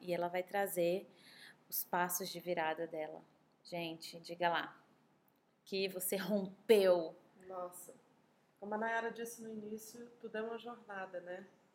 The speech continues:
Speaker 2: Esses são três passos, assim, que marcaram a vida da gente, mas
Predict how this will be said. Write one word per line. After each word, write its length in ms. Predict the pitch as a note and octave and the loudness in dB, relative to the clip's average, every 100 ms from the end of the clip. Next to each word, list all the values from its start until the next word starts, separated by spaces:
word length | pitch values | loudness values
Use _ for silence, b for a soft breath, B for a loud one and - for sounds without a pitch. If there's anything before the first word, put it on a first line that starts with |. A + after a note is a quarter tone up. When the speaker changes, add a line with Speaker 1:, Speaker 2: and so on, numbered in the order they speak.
| - | -16
Speaker 2:
Esses 240 | G3 G3+ | -14 -12
são 200 | - G3 | -10 -10
três 300 | G3 G3+ G3 | -10 -10 -10
passos, 460 | - F#3+ F#3+ - G3+ | -6 -4 -4 -8 -12
assim, 220 | G3+ A3 | -10 -10
que 120 | - G#3 | -10 -8
marcaram 600 | A3 - G#3 G3+ A3 A3 | -10 -6 -4 -2 -4 -8
a 40 | |
vida 240 | A3 G#3+ G#3 | -12 -14 -12
da 140 | G3+ | -12
gente, 420 | G3 G3 G3+ - | -10 -12 -10 -12
mas 380 | G3+ G3 G3 - | -12 -10 -10 -12